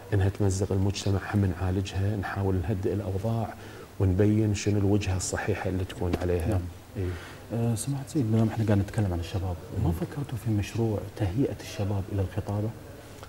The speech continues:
Speaker 1: طال عمركم، بلى. حتى أذكر مرة من المرات، ومن زمان هذا أكثر من يعني أقول لك يمكن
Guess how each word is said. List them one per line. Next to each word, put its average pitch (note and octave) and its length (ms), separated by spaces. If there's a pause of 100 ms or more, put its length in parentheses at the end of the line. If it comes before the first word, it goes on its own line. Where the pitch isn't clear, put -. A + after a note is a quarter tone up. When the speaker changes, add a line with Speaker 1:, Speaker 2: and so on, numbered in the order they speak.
(140)
Speaker 1:
طال G2+ 240
عمركم، B2 520 (240)
بلى. F#2+ 260 (500)
حتى G#2 260
أذكر A2 260
مرة A2 220
من G2 160
المرات، G2+ 540 (200)
ومن A2 180
زمان A2+ 320
هذا E2 200
أكثر - 220
من F#2 420 (460)
يعني G2 180
أقول G#2 220
لك G#2 160
يمكن F#2+ 400